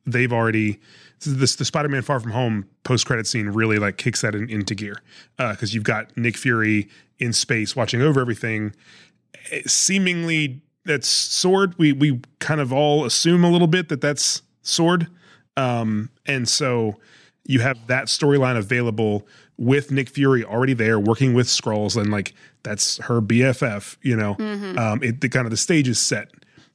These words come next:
Speaker 1: for that. So I think we can expect, I mean, again, we have no knowledge of this. This is all, you know, guessing at this point, but I think we can expect to see Samuel L. Jackson in that movie as well,
Speaker 2: Mm-hmm.
Speaker 1: um,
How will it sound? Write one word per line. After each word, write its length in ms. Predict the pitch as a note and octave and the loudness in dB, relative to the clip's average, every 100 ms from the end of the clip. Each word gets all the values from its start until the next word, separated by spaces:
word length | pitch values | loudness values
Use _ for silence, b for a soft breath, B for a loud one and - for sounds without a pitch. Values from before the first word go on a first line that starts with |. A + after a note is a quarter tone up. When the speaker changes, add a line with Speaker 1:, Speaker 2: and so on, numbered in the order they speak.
| b | b
Speaker 1:
for 120 | - B2+ | -2 2
that. 240 | A2 G#2+ | 2 0
So 80 | B2+ | 0
I 80 | G#2+ | 0
think 260 | - B2+ | 0 2
we 80 | C3 | 2
can 400 | A#2 B2+ A2 A#2 _ _ _ - | 4 2 2 -4 _ _ _ -6
expect, 840 | G2+ - - - - D3 A#2+ - | -4 0 0 -2 -2 -4 -4 -10
I 40 | B2 | -8
mean, 80 | |
again, 240 | G#2+ A2 G2 | -6 -6 -6
we 120 | A#2 B2 | 0 2
have 120 | G2+ | 2
no 100 | F#2+ | -2
knowledge 280 | F#2+ F#2 F#2+ | -4 -4 -2
of 60 | |
this. 120 | G2+ | -2
This 100 | - | 0
is 60 | G2+ | 0
all, 200 | G2+ F#2 - - | 0 -2 -8 -8
you 100 | A2+ | -6
know, 100 | F#2+ - b b b - | -6 -14 b b b -2
guessing 320 | A#2+ - A#2 | 0 0 -4
at 60 | |
this 140 | G#2+ G#2 | -4 -4
point, 180 | A2+ F#2+ | -4 -4
but 80 | |
I 60 | G#2+ | -2
think 140 | A#2+ | 0
we 60 | A#2 | 0
can 120 | A2+ | 0
expect 380 | G2+ - A2+ G2+ | -2 -4 -4 -4
to 80 | A2+ | -4
see 420 | - A#2+ G#2+ G2+ _ b b b | -2 0 0 -2 _ b b b
Samuel 360 | b - B2 A#2+ | b 0 2 0
L. 40 | G#2+ | -2
Jackson 460 | G#2+ G#2+ - G#2 | -2 -2 -2 -2
in 100 | A2 | 0
that 140 | G#2 A2 | 0 0
movie 260 | A2 G#2 G2+ | 0 2 0
as 100 | F2+ | 0
well, 360 | G#2+ G2 G2 _ b | 0 0 -4 _ b
Speaker 2:
Mm-hmm. 320 | G3 G3 F#3 | -10 -8 -4
Speaker 1:
um, 440 | G#2+ G2+ G2+ F#2+ | -2 0 -2 -4